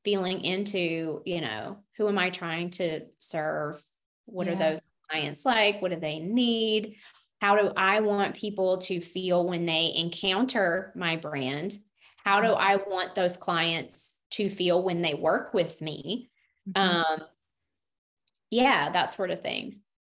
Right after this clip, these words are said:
Speaker 2: Yeah.
Speaker 1: And this is a process for me too. I mean, s-, shifting gears, you know, <laughs> like, right?
Speaker 2: Yeah.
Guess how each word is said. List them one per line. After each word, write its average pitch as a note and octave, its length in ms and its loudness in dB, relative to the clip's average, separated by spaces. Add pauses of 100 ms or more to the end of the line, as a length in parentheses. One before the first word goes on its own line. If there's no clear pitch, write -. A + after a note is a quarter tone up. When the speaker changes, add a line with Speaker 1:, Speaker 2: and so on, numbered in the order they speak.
(180)
Speaker 2:
Yeah. F#3+ 220 -8
Speaker 1:
And A#4 120 4
this - 220 -2
is G#4 140 6
a F#4+ 80 2
process C#4+ 460 4
for G#3+ 120 2
me G3 160 2
too. E4+ 300 4
I F3+ 120 0
mean, F#3 260 0
s-, - 180 -10 (160)
shifting F#3 540 -2
gears, F#3+ 520 2
you G#3 140 4
know, E3+ 360 4 (420)
<laughs> - 20 2
like, G3+ 300 4
right? A3+ 380 6
Speaker 2:
Yeah. - 160 -12